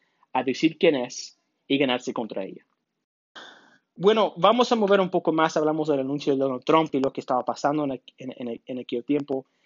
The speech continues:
en aquel tiempo. Y, y vamos a hablar un poco de la nominación del Partido Republicano y cómo este empezó. Donald Trump,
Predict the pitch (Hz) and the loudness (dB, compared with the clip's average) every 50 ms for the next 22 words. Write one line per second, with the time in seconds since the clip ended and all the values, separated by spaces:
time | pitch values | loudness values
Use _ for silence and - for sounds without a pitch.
0 | _ _ - 131 123 - 131 123 - 143 143 135 - 135 - - _ _ _ _ | _ _ -4 -4 -4 -2 -4 -4 -2 -2 -2 -2 -2 -4 -4 -6 _ _ _ _
1 | _ _ _ _ _ - 190 196 202 202 202 202 190 185 - _ _ - 185 185 | _ _ _ _ _ -2 2 4 4 4 4 4 2 -2 -4 _ _ -2 0 2
2 | 185 180 180 175 180 180 - _ _ _ _ _ _ - 180 185 202 233 220 - | 2 2 2 0 -2 -4 -8 _ _ _ _ _ _ 2 4 4 6 4 4 4
3 | 220 190 190 185 185 175 - 196 185 - 202 180 170 156 143 139 139 139 143 139 | 4 4 6 6 4 4 2 0 2 4 4 4 4 4 4 4 2 2 2 2
4 | 139 131 - - - - 165 165 175 170 156 147 151 135 131 - 131 - - 147 | 0 -2 -4 -2 -2 0 0 0 0 -2 -2 -2 -2 -2 0 0 0 0 0 0
5 | 139 135 123 127 120 113 113 - - 139 127 135 131 127 120 - 156 151 147 143 | -2 0 -2 -4 -6 -8 -8 -4 0 2 2 2 0 -2 -2 0 0 0 2 2
6 | 139 139 - - 135 131 131 123 120 - - 131 110 101 - _ _ _ _ _ | 0 0 0 -2 -4 -6 -4 -6 -6 -6 -4 -4 -4 -6 -8 _ _ _ _ _
7 | _ _ - 175 208 233 247 226 - 220 196 190 185 185 - | _ _ 2 4 6 6 6 6 6 6 6 6 6 2 -2